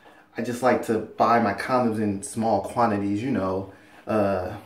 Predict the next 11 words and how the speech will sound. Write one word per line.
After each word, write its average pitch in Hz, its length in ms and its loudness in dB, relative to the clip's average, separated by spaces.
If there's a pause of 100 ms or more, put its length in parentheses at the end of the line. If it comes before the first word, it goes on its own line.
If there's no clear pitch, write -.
(840)
make 131 180 0
sure 127 160 0
they 113 120 4
stay 113 260 2
fresh, - 680 -2 (260)
you 156 160 4
know. - 300 -4 (480)
Yeah. - 100 -14 (1200)
Uh, 98 180 -4
what 113 160 -2
size? 127 520 0